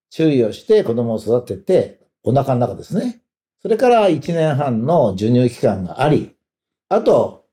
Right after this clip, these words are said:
大体三年ですから、あと一年半のは、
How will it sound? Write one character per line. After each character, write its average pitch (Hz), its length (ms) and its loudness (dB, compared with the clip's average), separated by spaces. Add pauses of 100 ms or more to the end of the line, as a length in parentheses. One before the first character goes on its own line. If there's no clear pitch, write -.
(200)
大 98 300 -6
体 233 560 2 (200)
三 139 400 -2
年 135 240 0
で 131 100 2
す - 100 -14
か 117 100 0
ら、 117 120 2
あ 123 60 0
と 123 80 -2
一 120 200 -2
年 139 180 0
半 151 320 -2
の 196 80 2
は、 180 320 -2